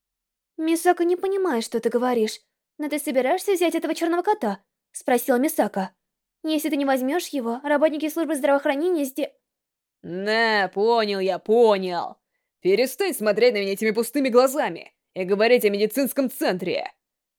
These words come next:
Speaker 2: Ты и я, несомненно, живем жизнью неудачников, не так ли?" Мысленно обратился Камедзе к испуганному коту, доставая его из коробки. "Точно, имя. Это твой кот, так что возьми ответственность и придумай ему имя".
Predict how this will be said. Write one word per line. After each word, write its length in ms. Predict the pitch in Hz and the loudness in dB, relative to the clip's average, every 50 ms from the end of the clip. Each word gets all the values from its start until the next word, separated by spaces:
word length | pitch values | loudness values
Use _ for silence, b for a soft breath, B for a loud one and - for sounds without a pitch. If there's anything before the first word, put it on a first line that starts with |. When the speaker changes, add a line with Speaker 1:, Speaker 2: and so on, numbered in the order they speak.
| _ _ _ _ _ _ _ _ _ _ _ | _ _ _ _ _ _ _ _ _ _ _
Speaker 2:
Ты 320 | - 165 208 285 302 311 302 | -2 0 2 2 2 2 0
и 20 | |
я, 360 | 247 202 208 190 185 175 185 180 185 | 2 4 4 4 4 2 -2 -8 -10
несомненно, 760 | 185 180 180 185 190 - 214 196 214 277 359 381 302 226 202 | -8 -4 -2 -2 -2 -2 -2 -2 -2 -2 -4 -2 0 -2 -2
живем 280 | 196 202 185 196 190 | 0 -2 -2 -2 -2
жизнью 540 | 190 - 254 277 233 185 180 165 - 53 - _ _ _ _ _ _ - | -2 -2 -2 -2 -2 -4 -6 -8 -10 -10 -16 _ _ _ _ _ _ -10
неудачников, 960 | 170 180 190 202 208 220 220 233 202 180 - 160 151 - 107 - - - _ _ _ - | -6 -2 0 2 4 4 6 4 4 2 -2 -8 -10 -12 -12 -14 -16 -20 _ _ _ -8
не 140 | 175 170 180 | -4 0 4
так 200 | 196 233 254 240 | 4 4 4 4
ли?" 140 | 170 - - - _ _ _ _ _ _ _ _ _ _ _ _ _ _ _ | 0 -4 -6 -10 _ _ _ _ _ _ _ _ _ _ _ _ _ _ _
Мысленно 420 | - 185 247 330 - 349 320 285 | -6 -4 -4 -4 -2 -2 0 2
обратился 460 | 277 262 262 254 247 269 240 233 226 214 | 2 4 4 4 4 4 2 2 2 -2
Камедзе 420 | - 196 190 185 190 185 226 240 | -4 -4 -4 -4 -4 -2 -2 -2
к 60 | 240 | -2
испуганному 500 | 208 202 - - 233 233 254 247 247 233 | -4 -6 -6 -6 -4 -2 -2 -2 -2 0
коту, 440 | 226 254 262 262 - 170 - - _ - | 0 -2 -2 -2 -4 -6 -6 -8 _ -8
доставая 500 | 185 190 190 - - 202 185 202 214 214 | -6 -6 -4 0 0 2 6 6 6 6
его 180 | 214 208 202 | 6 6 4
из 100 | 214 214 | 4 4
коробки. 640 | - - 226 214 214 202 - - - 170 98 53 - - _ _ _ _ _ _ _ _ _ _ | 2 0 0 2 2 0 -2 -6 -8 -8 -8 -10 -12 -20 _ _ _ _ _ _ _ _ _ _
"Точно, 640 | - 220 269 277 226 - - - 202 170 104 - - _ _ - | 4 8 8 8 8 6 0 -8 -8 -8 -10 -12 -16 _ _ -8
имя. 480 | 196 208 233 226 208 180 123 - - - _ _ _ _ _ _ _ _ - | -4 -2 0 0 -2 -4 -6 -10 -14 -20 _ _ _ _ _ _ _ _ -2
Это 280 | 185 202 226 226 302 | 2 4 4 4 4
твой 260 | - 311 330 339 269 - | 2 2 4 4 2 2
кот, 260 | - 175 123 120 - | 0 -4 -6 -4 -2
так 180 | - 196 202 | 0 0 0
что 160 | - - 226 220 | 0 0 0 2
возьми 280 | 226 220 214 247 254 | 2 2 2 0 -2
ответственность 800 | 233 190 - 208 240 254 247 - - 185 185 175 156 - - - | -2 -2 0 0 0 0 0 -2 -6 -10 -8 -8 -10 -8 -6 -4
и 60 | 190 | -2
придумай 380 | 190 208 233 226 269 262 269 262 | 0 0 2 2 2 4 4 6
ему 140 | 269 294 | 6 6
имя". 480 | 311 302 254 202 180 151 113 73 - - | 4 4 2 0 -2 -4 -6 -8 -10 -14